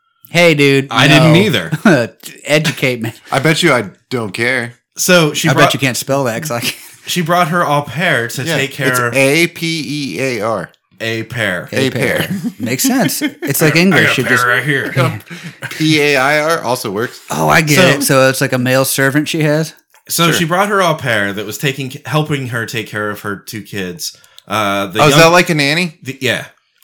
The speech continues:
Speaker 3: Oh, it's a fancy word for nanny.
Speaker 1: That's complicated.
Speaker 2: The,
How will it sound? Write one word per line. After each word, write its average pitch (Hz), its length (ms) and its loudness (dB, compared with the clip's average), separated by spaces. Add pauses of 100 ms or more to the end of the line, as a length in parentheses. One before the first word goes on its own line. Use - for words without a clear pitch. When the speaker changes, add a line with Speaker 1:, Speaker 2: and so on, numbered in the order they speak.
Speaker 3:
Oh, 185 520 2
it's - 120 -4
a - 40 -8
fancy 156 320 -2
word 143 240 -2
for 135 80 -8
nanny. 135 320 0
Speaker 1:
That's 113 320 0
complicated. 95 720 -6
Speaker 2:
The, 123 340 0